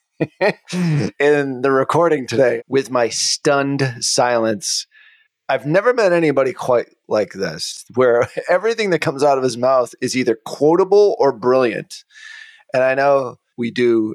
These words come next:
a fairly good job of overhyping him in the intro here by, between myself and Qasim. But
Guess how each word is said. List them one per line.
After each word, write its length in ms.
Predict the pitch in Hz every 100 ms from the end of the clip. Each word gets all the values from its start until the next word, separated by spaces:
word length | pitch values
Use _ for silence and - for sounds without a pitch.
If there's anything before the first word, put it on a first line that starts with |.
| -
a 100 | 110
fairly 720 | - _ - 151 170 180 165
good 220 | 151 139 127
job 360 | 113 120 -
of 120 | - -
overhyping 800 | 196 202 165 107 127 139 131 117
him 240 | 95 110 113
in 80 |
the 160 | 107 110
intro 340 | 131 - 110
here 320 | 110 - 107 101
by, 200 | 101 107 -
between 260 | - 113
myself 460 | 107 107 110 107 104
and 100 | 92
Qasim. 560 | 113 113 - 107 95 - _ _ _ -
But 220 | 123